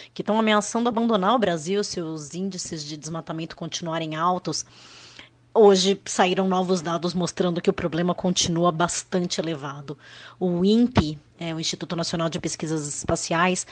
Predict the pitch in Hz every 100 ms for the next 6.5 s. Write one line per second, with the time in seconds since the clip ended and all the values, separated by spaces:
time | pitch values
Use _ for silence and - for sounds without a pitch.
0 | - - 170 160 196 208 220 165 196 202
1 | 185 214 196 202 196 214 208 202 262 180
2 | 160 175 151 143 - - - 349 311 311
3 | 226 233 214 175 - 202 175 - 196 185
4 | 170 165 160 254 165 180 202 160 - -
5 | 254 262 392 403 294 202 - 190 180 175
6 | 240 233 226 247 -